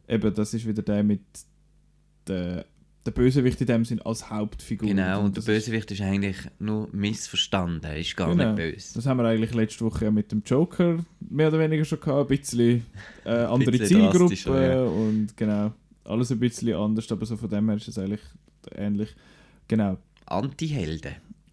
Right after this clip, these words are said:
Speaker 1: Das ist ja nochmal etwas anderes, finde ich. Das sind ja die, die gute Sachen machen, aber eigentlich einfach ein bisschen scheiße sind im Kopf irgendwie.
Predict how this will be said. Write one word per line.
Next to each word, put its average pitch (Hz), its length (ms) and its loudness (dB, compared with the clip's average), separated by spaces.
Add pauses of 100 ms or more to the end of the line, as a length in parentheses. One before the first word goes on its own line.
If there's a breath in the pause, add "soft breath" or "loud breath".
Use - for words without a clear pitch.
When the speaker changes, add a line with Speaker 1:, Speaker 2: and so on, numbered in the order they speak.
(160)
Speaker 1:
Das 165 160 0
ist 208 120 2
ja 233 80 6
nochmal 180 280 6
etwas 131 300 0
anderes, 95 380 -2
finde - 280 -8
ich. - 60 -12
Das 117 140 -6
sind 131 120 0
ja 120 100 4
die, 117 140 4
die 110 120 2
gute 113 340 2
Sachen 127 380 0
machen, 120 260 -2
aber 92 240 -4
eigentlich 92 260 -6
einfach - 240 -12
ein - 40 -18
bisschen - 340 -12
scheiße - 300 -12
sind - 200 -8
im - 80 -8
Kopf - 340 -16
irgendwie. - 420 -14